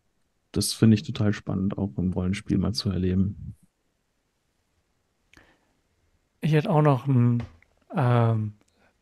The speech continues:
Speaker 2: etwas, was ich mitgeben möchte fürs Rollenspiel, äh,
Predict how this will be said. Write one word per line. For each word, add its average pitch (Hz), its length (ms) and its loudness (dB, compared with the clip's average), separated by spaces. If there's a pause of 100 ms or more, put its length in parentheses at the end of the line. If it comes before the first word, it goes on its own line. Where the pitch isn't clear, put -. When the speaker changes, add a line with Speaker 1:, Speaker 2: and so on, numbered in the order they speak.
(140)
Speaker 2:
etwas, 131 220 2
was 120 80 4
ich 101 80 0
mitgeben 120 440 2
möchte 131 440 0 (160)
fürs 120 260 -4
Rollenspiel, 123 560 -2 (920)
äh, 117 340 0